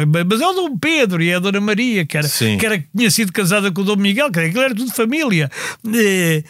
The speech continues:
Speaker 1: são os mesmos que têm o poder. E o que é curioso é que esse tipo de ilusão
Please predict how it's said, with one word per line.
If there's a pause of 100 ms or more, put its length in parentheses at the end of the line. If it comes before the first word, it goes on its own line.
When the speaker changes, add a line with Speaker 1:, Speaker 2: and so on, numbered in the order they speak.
Speaker 1:
são
os
mesmos
que
têm
o
poder. (480)
E
o
que
é
curioso
é
que
esse
tipo
de
ilusão